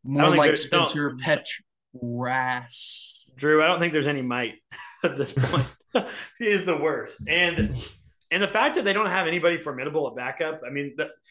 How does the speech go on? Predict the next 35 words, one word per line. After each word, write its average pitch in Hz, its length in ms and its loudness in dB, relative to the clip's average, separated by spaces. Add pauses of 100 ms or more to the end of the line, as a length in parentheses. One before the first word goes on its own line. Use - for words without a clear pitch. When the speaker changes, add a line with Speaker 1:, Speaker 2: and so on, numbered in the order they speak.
(100)
Speaker 2:
you 226 220 0
saw 214 240 0
the 165 120 2
offensive 170 240 -2
coordinator, 147 640 -2
uh, 117 120 -4
Kirk 135 280 -2
Ferentz, 127 380 -4
which, 117 280 -4
uh, 98 60 -16
boy, 107 280 -8 (100)
talk 127 160 -2
about 113 180 -6
some 110 120 -12
nepotism 110 440 -6
there. 104 240 -4 (400)
Uh, 135 460 2
he 160 180 0
was, - 240 -2 (280)
<laughs> - 280 -20
he's 180 560 2
asked 160 460 2
if, 160 180 0
if, 151 240 2 (140)
you - 160 -6
know, 127 280 -4
there's 135 240 -2
any 156 200 -2
reason 151 300 -2
to 135 40 -6
go 139 140 2
with 127 80 0
the 123 80 -6
backup, 127 520 -4
uh, 107 300 -4